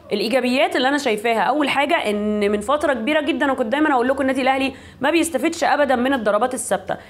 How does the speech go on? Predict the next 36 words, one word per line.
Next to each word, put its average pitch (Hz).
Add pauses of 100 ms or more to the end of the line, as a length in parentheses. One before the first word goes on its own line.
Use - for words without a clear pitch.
(100)
الهدف 240
امبارح 240
جه 254
من 233
ضربة 214
ثابتة، 254 (300)
فبالنسبة 220
لي 240
ده 226
كانت 240
إيجابية 202
كبيرة 226
جدًا، 220
إن 190
إن 180
شاء 220
الله 220 (280)
ده 247 (100)
وفي 196
ال-، 185
في 196
المستقبل 226
هيبقى 233
مهم 240
جدًا. 180 (280)
دي 262
حاجة 262
من 262
الحاجات 233
اللي 196
ما 185
بقتش 233
موجودة 233
في 202
النادي 214
الأهلي. 262